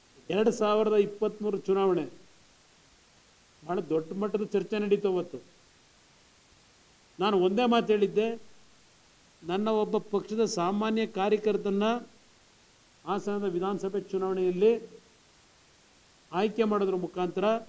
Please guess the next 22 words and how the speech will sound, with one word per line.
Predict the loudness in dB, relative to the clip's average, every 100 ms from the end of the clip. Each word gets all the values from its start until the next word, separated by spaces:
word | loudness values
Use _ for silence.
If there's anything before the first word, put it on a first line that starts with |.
| -20 -20 -20 -12
ಒಬ್ಬ | -10
ಕಾರ್ಯಕರ್ತನ | -8 -4 -4 -2 -4 -4 -6
ಗೆಲ್ಲಿಸ್ಕೊಂಡ್ | -4 -4 -4 -4 -6
ಬರ್ತೀನಿ | -4 -6 -6
ಅಂತ | -6 -8
ಹೇಳಿ. | -12 -14 -20 -20 _ -20 -20 -20 -20 -20 -20 _ -20 -20 -20 -20 -20 -20 -20 -20 -20 -20 -20 -20 -8
ಅವತ್ತೂ | -4 -4 -2 -2
ಸಹ | 0 -2 -2 -8 -12 -18 -20 -20 -20 -20 _ -20 -20 _ -20 -20 -8
ನಮ್ಮ | -4 -4
ಕುಟುಂಬದಿಂದಲೇ, | -4 -2 0 0 -2 -4
ಕುಟುಂಬ | -4 -4 -2 -2
ಅಂತ | -4
ನೀವು | -4 -2
ಹೇಳ್ತಾ | -2 -4
ಇದ್ದೀರಲ್ಲ, | -2 -4 -6 -14 -20 -20 -20 -20 -6 -4 0 0 2 2
ರೇವಣ್ಣ | 2 2 2
ಅವರ | 0 0 -2 -6 -16 -20 -20 -20 -20 _ _ _ _ _ _ -20 _ -20 -8
ಕುಟುಂಬದಿಂದಲೇ | -4 -2 -2 -4 -6
ಅಭ್ಯರ್ಥಿ | -6 -6 -4 -2 -2
ಆಗಬೇಕು | -2 -4 -6 -6
ಅಂತ | -6
ಅವ್ರ | -6